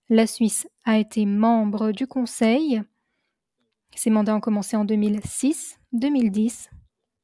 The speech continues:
et deux mille seize. Monsieur l'ambassadeur Lauber,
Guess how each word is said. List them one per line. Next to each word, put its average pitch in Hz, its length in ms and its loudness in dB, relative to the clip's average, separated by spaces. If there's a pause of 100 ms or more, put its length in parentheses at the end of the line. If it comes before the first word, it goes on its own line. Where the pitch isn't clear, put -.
(300)
et 254 120 0
deux 220 120 2
mille 208 180 0
seize. 202 460 -6 (2500)
Monsieur 233 260 4
l'ambassadeur 220 400 2
Lauber, 220 360 0